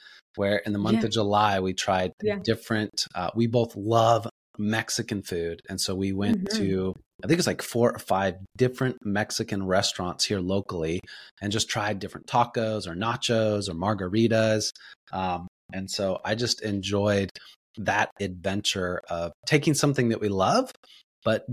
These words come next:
Speaker 1: doing it together, but also kinda changing it up and trying different places. Um, that is recently a fond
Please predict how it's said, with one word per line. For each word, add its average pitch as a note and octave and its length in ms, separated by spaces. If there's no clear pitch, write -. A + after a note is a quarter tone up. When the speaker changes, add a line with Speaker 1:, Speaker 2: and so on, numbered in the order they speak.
Speaker 1:
doing C3 280
it C#3+ 160
together, G2+ 760
but G2+ 220
also G#2+ 460
kinda G#2 320
changing G#2 480
it F#2+ 120
up G2 220
and F2+ 160
trying F#2 440
different F2+ 360
places. F#2 680
Um, E2+ 300
that F#2 220
is F2+ 240
recently A2+ 760
a G2 80
fond G2 580